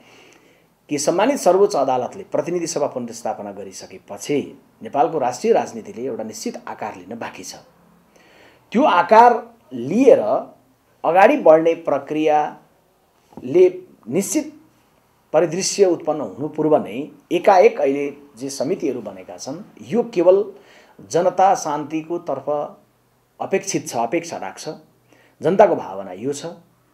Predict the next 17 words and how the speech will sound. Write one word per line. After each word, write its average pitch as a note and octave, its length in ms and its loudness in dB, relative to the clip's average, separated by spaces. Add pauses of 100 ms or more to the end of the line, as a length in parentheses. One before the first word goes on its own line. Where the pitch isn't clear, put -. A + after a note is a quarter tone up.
(200)
भन्ने F#3+ 440 2
हिसाबले F3+ 500 2
यसलाई E3+ 220 4
वार्ताका D#3+ 1080 0
लागि C#3+ 300 2
वार्ता A#2+ 460 2
गरे E3+ 240 6
जस्तो B2 280 -8
गरेर G#2 460 -8 (400)
वार्ता C#3+ 420 4
समिति F3 380 -2
बनाएर D3 340 -4
हामीले B2+ 340 -6
काम C3+ 240 -4
गर्न C3+ 300 -6
खोजेका A3+ 460 6
थियौँ - 480 8